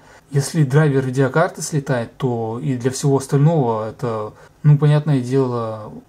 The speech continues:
очень негативно как бы влияет. Вот, просто пиздец, блядь. О, ну, короче, вот такая вот хуйня, просто реально каменный век, ебаный. Вот, ну и насчет этого режима H C I,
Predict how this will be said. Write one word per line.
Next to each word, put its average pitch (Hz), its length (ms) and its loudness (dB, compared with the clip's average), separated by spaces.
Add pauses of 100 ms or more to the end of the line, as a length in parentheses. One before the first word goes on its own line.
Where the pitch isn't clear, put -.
очень 143 300 2
негативно 139 500 0
как 120 160 -10
бы 113 100 -10
влияет. 120 560 -4 (280)
Вот, 156 440 4
просто 165 320 -2
пиздец, 135 500 2
блядь. 120 500 -8 (600)
О, 127 340 -4
ну, 143 140 0
короче, 165 360 -6
вот 156 80 -4
такая 165 280 -4
вот 143 100 -4
хуйня, 135 400 -6
просто 147 360 -6
реально 131 320 -2
каменный 147 420 2
век, 135 300 -8
ебаный. 131 580 0 (640)
Вот, 131 300 2
ну 147 80 4
и 156 120 4
насчет 147 360 0
этого 135 240 -4
режима 139 520 0
H 110 120 -6
C - 220 -6
I, 139 360 0